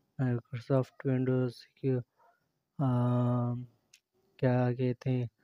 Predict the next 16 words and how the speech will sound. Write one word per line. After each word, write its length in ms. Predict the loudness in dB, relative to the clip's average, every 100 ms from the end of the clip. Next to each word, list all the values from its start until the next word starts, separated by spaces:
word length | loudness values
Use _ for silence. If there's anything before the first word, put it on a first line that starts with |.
| -20 -20 _
M 140 | 2 2
S 160 | 2 6
Word 180 | 6 6
में, 140 | 2
ठीक 160 | 0 0
है। 60 |
तो 120 | 0
M 160 | -2 -2
S 120 | -4 -4
Word 140 | -2
में 100 | -2
आपने 340 | -2 -2 -2
जाना 260 | 0 0 2
है, 140 | -2 -4 _ _ _ _ _ _ 0
ठीक 200 | 4 4
है। 160 | 2